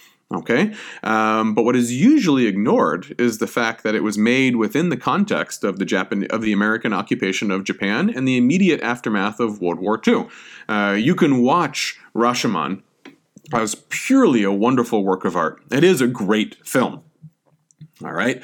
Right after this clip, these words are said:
Um, and if you know nothing about Japanese history, nothing about the context of nineteen fifty when it was made, uh, you can just enjoy it as a masterpiece of cinema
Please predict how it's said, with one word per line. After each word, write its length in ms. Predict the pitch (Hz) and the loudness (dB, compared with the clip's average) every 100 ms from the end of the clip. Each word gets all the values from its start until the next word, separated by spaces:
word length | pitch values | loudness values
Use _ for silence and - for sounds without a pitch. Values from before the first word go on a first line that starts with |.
| - - - | -16 -16 -6
Um, 520 | 107 107 104 104 104 | -2 0 2 2 0
and 260 | 76 107 104 | 0 0 -2
if 100 | 104 | 0
you 60 | |
know 140 | 113 104 | 0 2
nothing 460 | 131 135 135 135 | 2 0 0 0
about 260 | 123 120 101 | 2 0 0
Japanese 480 | 113 104 113 101 - | -2 -2 -2 -4 -2
history, 480 | 127 - 127 131 131 | -4 -2 -2 0 -2
nothing 560 | 170 190 165 151 135 | 2 2 2 0 -2
about 320 | 127 123 117 - | 0 0 -2 -2
the 80 | |
context 580 | 107 123 117 120 117 - | -4 -2 -2 -2 -4 -4
of 120 | 107 | -4
nineteen 400 | 107 113 - 113 | -2 -4 -2 -4
fifty 320 | 107 120 - 117 | -2 -4 0 2
when 160 | 107 | 2
it 80 | 95 | 0
was 160 | 85 95 | -2 0
made, 400 | 156 165 170 - - - | 2 2 -2 -6 -16 -4
uh, 260 | 117 113 123 | -2 0 -2
you 120 | 185 | -2
can 120 | 269 | 2
just 220 | 226 233 | 2 2
enjoy 360 | 226 160 120 117 | 0 2 2 2
it 160 | 156 - | 0 0
as 260 | 120 117 | 0 0
a 60 | 113 | -2
masterpiece 920 | 110 104 110 - - 110 120 120 - | -2 -2 -2 -2 -4 -2 0 0 -2
of 180 | - 120 | -4 -4
cinema 420 | - 160 127 85 | -2 0 -2 -4